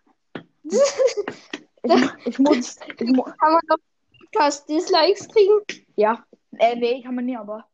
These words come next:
Speaker 2: man kann mir auf TikTok schreiben oder auf anderen Plattformen.
Speaker 1: Auf anderen Billardformen.
Speaker 2: Billardformen, genau.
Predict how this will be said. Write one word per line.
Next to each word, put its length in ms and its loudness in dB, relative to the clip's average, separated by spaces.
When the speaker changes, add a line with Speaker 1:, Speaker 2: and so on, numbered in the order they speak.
Speaker 2:
man 100 -8
kann 140 2
mir 160 2
auf 160 -8
TikTok 580 -2
schreiben 500 -4
oder 360 -8
auf 100 -14
anderen 300 -4
Plattformen. 480 -8
Speaker 1:
Auf 200 -2
anderen 580 0
Billardformen. 1200 -4
Speaker 2:
Billardformen, 920 -4
genau. 320 -6